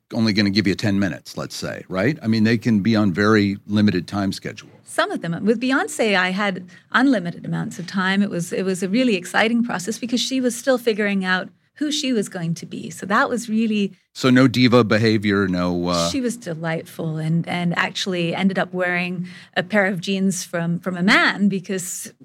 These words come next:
Speaker 2: she, you know, we were playing with the, the outfits and saying, "Well, what if we did this? And what if we made it just, you know, more like how you really are instead of this, this diva outfit?"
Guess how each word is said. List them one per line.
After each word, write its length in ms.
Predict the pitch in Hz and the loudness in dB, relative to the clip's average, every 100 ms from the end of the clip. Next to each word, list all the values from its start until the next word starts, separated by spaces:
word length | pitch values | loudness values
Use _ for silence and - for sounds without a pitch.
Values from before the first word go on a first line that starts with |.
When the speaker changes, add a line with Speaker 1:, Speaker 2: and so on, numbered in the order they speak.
| 202 | -14
Speaker 2:
she, 240 | - - | -12 -10
you 240 | 190 180 180 | -10 -8 -4
know, 80 | 180 | 0
we 100 | 190 | 0
were 140 | 202 | 0
playing 400 | 185 262 269 254 | 0 2 4 4
with 140 | 233 | 2
the, 220 | 240 233 233 | 0 -2 0
the 140 | 247 | 0
outfits 400 | 320 - 269 240 | 0 0 -6 -4
and 80 | 190 | -6
saying, 140 | 226 | -4
"Well, 100 | 285 269 | -2 -2
what 100 | 269 | -2
if 120 | 269 | -4
we 60 | |
did 220 | 277 294 - | -8 -8 -4
this? 260 | 302 - | -4 -2
And 120 | 220 | 0
what 100 | 240 | 0
if 80 | 269 | -2
we 80 | 285 | 0
made 160 | 269 254 | 0 0
it 140 | - - - - | -4 -8 -20 -16
just, 220 | - - | -12 -10
you 160 | 240 269 | 0 4
know, 40 | |
more 320 | 226 262 294 302 | 6 6 6 4
like 260 | 240 247 | 0 -2
how 260 | - - 302 | -4 2 2
you 240 | 247 254 | 4 2
really 280 | 233 320 294 | 2 0 2
are 280 | 269 320 196 | 2 4 2
instead 320 | 190 185 208 | 2 -2 0
of 160 | 202 175 | 0 0
this, 260 | 196 180 | -6 -4
this 220 | - 185 180 | -4 -4 -2
diva 340 | 202 175 175 165 | -2 -2 -6 -6
outfit?" 480 | 165 - - 160 | -10 -8 -8 -8